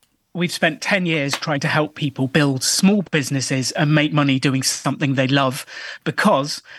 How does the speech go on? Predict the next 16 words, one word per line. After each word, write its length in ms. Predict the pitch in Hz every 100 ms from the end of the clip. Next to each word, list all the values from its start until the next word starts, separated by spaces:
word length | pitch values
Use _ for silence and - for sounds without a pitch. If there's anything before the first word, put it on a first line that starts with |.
| - _
there 100 | 180
has 140 | 175 165
never 380 | 180 190 196 196
been 160 | 180
a 80 | 160
time 380 | 160 - 160 151
in 100 | 151
history 840 | 143 170 - - 135 123 143 151 _ _ _ _
where 280 | - 160 156
it's 240 | 147 - - -
as 240 | 185 185 - -
easy 380 | 208 202 156 135
to 140 | 131
do 220 | 131 165
something 420 | 160 - 143 147 151
you 160 | 170